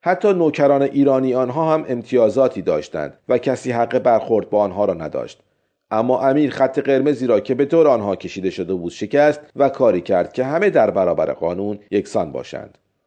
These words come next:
خورشید همچون تنوری میان آسمان می‌سوخت.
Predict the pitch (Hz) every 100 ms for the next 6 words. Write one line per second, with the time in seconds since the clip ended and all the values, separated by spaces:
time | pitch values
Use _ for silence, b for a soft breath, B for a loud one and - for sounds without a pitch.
0 | _ _ _ _ _ _ _ - 190 180
1 | 233 233 - _ _ - 156 156 185 185
2 | 180 160 170 147 127 123 120 - 135 135
3 | 170 175 131 85 - 69 62